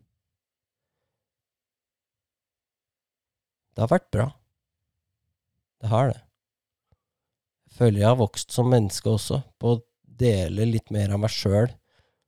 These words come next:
med omverdenen. Å få litt sånn feedback loop på hvordan man er som menneske.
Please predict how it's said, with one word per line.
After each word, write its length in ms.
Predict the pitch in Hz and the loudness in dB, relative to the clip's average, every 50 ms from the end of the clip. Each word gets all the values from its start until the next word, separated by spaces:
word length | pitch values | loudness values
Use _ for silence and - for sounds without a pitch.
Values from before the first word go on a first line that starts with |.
| _ _ | _ _
med 120 | - 113 123 | 2 4 4
omverdenen. 640 | 123 113 107 101 98 92 95 95 87 104 139 - - _ _ _ _ _ _ _ _ _ _ _ _ | 4 4 2 2 0 0 0 0 -2 -4 -8 -10 -12 _ _ _ _ _ _ _ _ _ _ _ _
Å 40 | - | -16
få 380 | - - - - 107 104 120 131 | -12 -8 -4 0 2 4 4 4
litt 220 | 120 110 - _ - | 4 2 -2 _ -4
sånn 340 | - 110 110 110 110 107 101 | -2 -2 0 0 -2 -4 -6
feedback 680 | - - - 113 107 101 95 101 104 101 104 - - | -8 -8 -4 -2 -2 -2 -2 -2 0 0 0 0 0
loop 440 | 113 110 107 123 139 - - - - | 0 2 4 2 2 0 -6 -20 -10
på 200 | - 123 120 117 | -4 -2 0 0
hvordan 360 | 110 107 104 101 101 101 101 104 104 | 0 0 0 0 0 0 0 0 0
man 220 | 107 107 107 107 | 0 0 0 0
er 120 | 98 95 | 0 -2
som 160 | 98 - - 113 | -2 -2 -2 0
menneske. 460 | 107 104 95 87 - - - - | 0 0 -2 -4 -8 -10 -10 -12